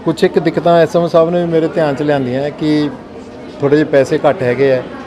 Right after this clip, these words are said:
ਮਹੀਨਾਵਾਰ ਬਿੱਲ ਜ਼ਿਆਦਾ ਹੁੰਦਾ ਹੈ। ਤਾਂ ਜਿੱਥੇ ਅਸੀਂ ਇਹਨਾਂ ਨੂੰ ਇਹ ਸਲਾਹਾਂ ਦਿੱਤੀਆਂ ਹੈਗੀਆਂ ਕਿ ਤੁਸੀਂ ਆਪਣੀ ਜਿਹੜੀ ਇਨਕਮ ਹੈ ਉਹ ਵਧਾਓ, out of expenditure pocket ਹੈ ਉਹ ਤਾਂ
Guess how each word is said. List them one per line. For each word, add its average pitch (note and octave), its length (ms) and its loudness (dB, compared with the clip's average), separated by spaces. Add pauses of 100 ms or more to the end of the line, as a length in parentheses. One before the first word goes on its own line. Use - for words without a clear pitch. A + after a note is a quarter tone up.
(220)
ਮਹੀਨਾਵਾਰ C3+ 460 2
ਬਿੱਲ B2+ 220 -2
ਜ਼ਿਆਦਾ A#2+ 300 2
ਹੁੰਦਾ B2 180 -2
ਹੈ। G#2+ 60 -8 (760)
ਤਾਂ C#3+ 100 2
ਜਿੱਥੇ C#3+ 400 2
ਅਸੀਂ D#3 460 -2 (960)
ਇਹਨਾਂ C#3+ 260 0
ਨੂੰ D#3 160 0
ਇਹ D3+ 180 4
ਸਲਾਹਾਂ C#3+ 340 -2
ਦਿੱਤੀਆਂ C#3 380 -2
ਹੈਗੀਆਂ C3+ 340 -2
ਕਿ C#3 160 -8
ਤੁਸੀਂ C#3 280 -2
ਆਪਣੀ C3+ 300 0
ਜਿਹੜੀ C3+ 200 0
ਇਨਕਮ C3+ 340 0
ਹੈ C3 100 2
ਉਹ C3+ 80 2
ਵਧਾਓ, C3+ 380 0 (1120)
out C3 200 2
of C#3 180 2
expenditure C3+ 560 -2 (100)
pocket C3 240 0
ਹੈ C#3+ 60 2
ਉਹ C#3+ 40 0
ਤਾਂ C#3+ 140 0